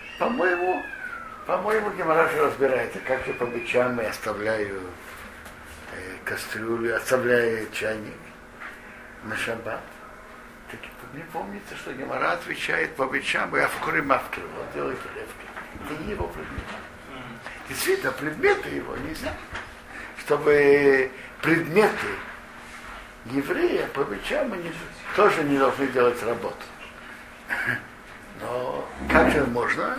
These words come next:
Speaker 1: говорит он, делайте хефки, они не его. Рейсвару эйш, не зажигайте огонь, бехеум бешвейсейхем, во всех ваших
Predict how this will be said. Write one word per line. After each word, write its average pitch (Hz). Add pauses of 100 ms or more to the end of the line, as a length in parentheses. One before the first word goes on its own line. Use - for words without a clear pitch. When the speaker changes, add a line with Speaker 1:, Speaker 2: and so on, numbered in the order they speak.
Speaker 1:
говорит 285
он, 294 (640)
делайте 226
хефки, -
они 160
не 175
его. 170 (2250)
Рейсвару 240
эйш, 233
не 170
зажигайте 185
огонь, 233
бехеум 330
бешвейсейхем, 269
во 175
всех -
ваших 170